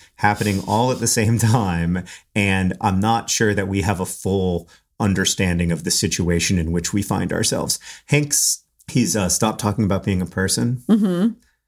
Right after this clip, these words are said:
Speaker 1: which I think is really interesting. And he started referring to, um, himself as being whatever it is that I am. <laughs>
Speaker 2: Yeah. Yeah. Well, I think of this, I have a little bit of a different view of this question, because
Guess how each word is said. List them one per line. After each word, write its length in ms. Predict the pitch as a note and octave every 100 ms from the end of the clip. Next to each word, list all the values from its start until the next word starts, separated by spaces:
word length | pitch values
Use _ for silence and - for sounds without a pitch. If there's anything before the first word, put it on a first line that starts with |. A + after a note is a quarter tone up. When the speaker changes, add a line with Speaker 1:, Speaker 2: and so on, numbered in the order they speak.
| _ _
Speaker 1:
which 140 | G#2
I 60 | A2
think 160 | B2+
is 160 | A2+ -
really 220 | A2+ A2+
interesting. 480 | A#2+ B2 A#2+ B2 B2+
And 160 | G2+ F#2+
he 80 |
started 500 | F2+ - G2 G2+ F2+
referring 680 | G2 F#2+ G#2 F#2+ F#2+ F#2 F2 - _ _ _
to, 560 | - A2 F#2+ F#2 F2+ -
um, 440 | A2 F#2 E2+ E2+ -
himself 540 | - G2+ F#2 G2 F#2 -
as 220 | F#2 E2
being 400 | G#2 G2 F#2 F#2
whatever 400 | F#2+ F#2 F2 F#2
it 100 | F2+
is 260 | F#2 E2+
that 120 | G2 F2
I 120 | F2
am. 360 | F2+ F#2+ A#2 A#2+ - - A2
<laughs> 300 | - - -
Speaker 2:
Yeah. 420 | F#3+ E3+ C3 D3+ - _ -
Yeah. 380 | G3 D#3 B2 D3 - - - - - -
Well, 240 | C#4 D4 -
I 120 | F4+ B4+
think 160 | C#5+
of 120 | G4+ B3
this, 500 | A3+ G3 - - - _
I 120 | G#3+ C#4
have 180 | E4+
a 60 | D4+
little 200 | B3 A3
bit 180 | G3 F#3
of 100 | E3+
a 40 |
different 400 | E3 D#3+ - D#3
view 280 | D3+ E3 D3 C#3 D3
of 200 | D3+ D3
this 200 | D3 -
question, 600 | - - - D#3 C#3 C#3+
because 460 | E3 - G3+ E3+